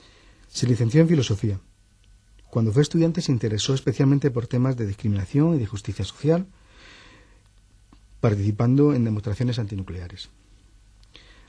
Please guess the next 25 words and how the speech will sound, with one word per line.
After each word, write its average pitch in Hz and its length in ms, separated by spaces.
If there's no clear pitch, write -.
Ahora, 143 200
por 160 120
favor, 156 200
indique 151 300
cuál 147 200
de 147 60
las 127 140
dos 139 140
si-, 131 220
en 123 280
dos 139 440
afirmaciones 127 840
que 139 100
siguen 160 460
es 123 120
más 117 160
probable. 85 420
A. 107 160
Linda 143 360
trabaja 117 420
como 95 220
cajero 95 340
de 87 100
banco. - 340
B. 107 260